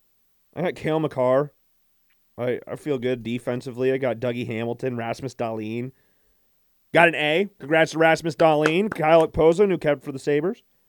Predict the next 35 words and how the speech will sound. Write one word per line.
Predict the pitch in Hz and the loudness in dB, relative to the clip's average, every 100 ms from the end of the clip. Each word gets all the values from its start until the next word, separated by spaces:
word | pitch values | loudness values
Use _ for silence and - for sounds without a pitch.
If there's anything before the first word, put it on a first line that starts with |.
| _ _ _ _ _ - | _ _ _ _ _ -2
I | |
got | 180 175 | 2 4
Matty | 175 190 | 4 4
and | 190 165 | 4 4
Brady | 170 180 | 4 4
Tkachuk. | 151 - 170 196 - _ - | -2 2 4 4 0 _ -10
I | 147 | -2
got | 160 | 0
Alex | 151 165 - | 2 0 0
DeBrincat, | 135 160 190 214 233 | -2 0 2 4 4
who | 208 | 4
posted | 156 151 143 | 2 2 -2
a | 139 | -4
thing | 151 | -4
about | 156 143 | -2 -2
the | |
Blackhawks | 143 151 160 160 | -2 -2 -2 -6
today. | 147 160 240 _ _ _ - | -2 -4 -4 _ _ _ 2
Nick | 208 | 2
Suzuki, | 185 170 190 220 247 | 2 2 2 2 -2
new | 202 | -4
captain | 156 170 180 208 202 | -2 0 0 0 0
of | 180 | 0
the | 165 - - | -2 -4 -6
Montreal | 165 151 165 | -4 -2 -2
Canadiens. | 165 160 165 196 254 | -2 -2 2 2 0
Let's | 175 | -4
give | 139 135 | -2 0
him | 151 | 0
a | 160 | 2
round | 160 | 0
of | 156 | 2
applause | 165 156 | 2 2
as | 170 | 4
well. | 262 | 2